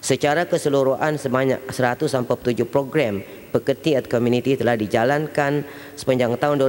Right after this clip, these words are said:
ribu empat belas hingga dua ribu enam belas dengan penyertaan melibatkan seramai tujuh ribu tiga ratus tujuh puluh orang peserta dari kalangan remaja dan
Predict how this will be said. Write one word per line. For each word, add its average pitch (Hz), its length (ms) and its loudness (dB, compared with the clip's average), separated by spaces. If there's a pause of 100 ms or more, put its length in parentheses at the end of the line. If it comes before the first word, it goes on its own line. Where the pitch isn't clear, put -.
ribu 123 160 2
empat 120 240 0
belas 120 320 0
hingga 147 240 2
dua 123 160 0
ribu 117 240 0
enam 139 240 2
belas 117 320 -2 (240)
dengan 127 240 2
penyertaan 117 640 0
melibatkan 123 720 0
seramai 113 560 0 (320)
tujuh 170 320 2
ribu 147 400 2
tiga 139 160 0
ratus 127 240 0
tujuh 131 320 0
puluh 123 160 2
orang 120 320 2
peserta 127 480 0
dari 117 80 2
kalangan 117 400 2
remaja 127 400 0
dan 107 160 0